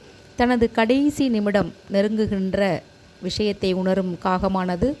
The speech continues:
தனக்காக ஒரு கூட்டை தேர்ந்தெடுத்து அதில் போய் அமர்ந்து கொள்ளும். உணவோ நீரோ எதுவுமே எடுத்து கொள்ளாது.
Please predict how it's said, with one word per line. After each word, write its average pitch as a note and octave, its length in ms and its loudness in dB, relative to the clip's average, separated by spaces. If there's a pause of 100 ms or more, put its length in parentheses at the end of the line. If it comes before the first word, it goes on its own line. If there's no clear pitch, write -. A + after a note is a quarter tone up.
(540)
தனக்காக G3+ 640 0
ஒரு F3+ 280 0
கூட்டை G3+ 460 -2
தேர்ந்தெடுத்து F#3+ 640 -2 (180)
அதில் F3+ 360 -2
போய் G3+ 280 2
அமர்ந்து F3+ 400 -2
கொள்ளும். E3+ 340 0 (400)
உணவோ G#3 360 2 (320)
நீரோ G3+ 360 0 (200)
எதுவுமே G3+ 680 -2
எடுத்து F#3 360 -4
கொள்ளாது. F3 480 0